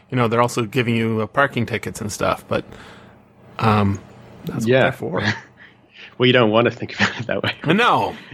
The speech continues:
Speaker 2: Getting
Speaker 1: no.
Speaker 2: a parking ticket. <laughs> Dude, that's pretty scary.
Speaker 1: Yeah, it
Speaker 2: Um,
Speaker 1: is. But, uh, that's not what we're here to discuss, or is it?
Speaker 2: Uh, well, I, we may, if we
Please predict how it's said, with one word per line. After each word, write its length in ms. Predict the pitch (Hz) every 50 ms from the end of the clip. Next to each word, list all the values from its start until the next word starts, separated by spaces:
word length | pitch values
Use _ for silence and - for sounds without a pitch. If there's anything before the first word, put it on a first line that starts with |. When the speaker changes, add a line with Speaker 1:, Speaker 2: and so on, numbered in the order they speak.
| - -
Speaker 2:
Getting 160 | - 180 160
Speaker 1:
no. 100 | 113 98
Speaker 2:
a 40 | -
parking 360 | - 107 95 92 - 107 101
ticket. 380 | - - 101 - 107 101 101 -
<laughs> 360 | - - 110 101 - - - -
Dude, 120 | 120 - - - - - - - 214 170 - - - -
that's 240 | 120 120 131 143 -
pretty 160 | - 113 104
scary. 440 | - - - 104 98 101 107 110 107 -
Speaker 1:
Yeah, 300 | - 113 117 120 123 139
it 60 | 139 196
Speaker 2:
Um, 20 |
Speaker 1:
is. 320 | 214 156 107 95 - - - _ _ _ _ _ _ _ _ _ _ _ _ _ _ _ _ _ _ _ _ _ _ _ _ _ _ _ _ _
But, 200 | - - - - - _ _ _ _ _ _ _ _ _ _ _ _ _ -
uh, 280 | 156 151 - 131 139
that's 220 | 135 196 226 - 254
not 120 | 247 196
what 140 | 165 160 147
we're 120 | 143 139
here 180 | 123 131 127 110
to 100 | 107 107
discuss, 500 | 95 107 107 - - 147 113 98 - - - -
or 180 | - - - -
is 160 | - - - -
it? 1500 | - - _ _ - - _ _ _ _ _ _ _ _ _ _ _ _ _ _ _ _ _ _ _ - - - 156 -
Speaker 2:
Uh, 520 | 107 113 110 110 110 113 113 113 113 113 110 110
well, 400 | 113 123 123 135 139 135 127 120 - 107
I, 140 | 107 113 113
we 160 | 110 123 127
may, 320 | 120 120 120 123 120 - - - - 127
if 140 | 123 -
we 200 | - 131 131 117